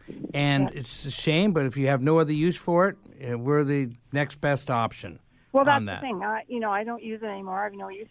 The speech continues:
Speaker 1: for it anymore. My kids aren't interested at all.
Speaker 2: Yep.
Speaker 1: So it's just sitting there taking up space. So
Speaker 2: Yep.
Speaker 1: anyway, okay.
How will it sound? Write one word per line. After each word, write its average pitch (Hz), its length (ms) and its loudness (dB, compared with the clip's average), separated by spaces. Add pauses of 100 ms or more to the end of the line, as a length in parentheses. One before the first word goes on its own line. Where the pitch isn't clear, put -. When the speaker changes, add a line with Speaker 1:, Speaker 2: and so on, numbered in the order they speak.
Speaker 1:
for 196 100 -10
it 185 60 -6
anymore. 185 340 -4
My 196 200 -2
kids 247 280 -6
aren't 185 220 -2
interested 185 600 -4
at 180 120 -4
all. 196 480 4
Speaker 2:
Yep. 151 120 2
Speaker 1:
So 185 180 -2 (420)
it's - 260 0
just 214 220 2
sitting 208 180 0
there 196 140 2
taking - 320 -4
up 180 100 -4 (120)
space. 185 280 0 (160)
So 175 300 2
Speaker 2:
Yep. - 180 -4
Speaker 1:
anyway, 240 260 4 (300)
okay. 359 340 4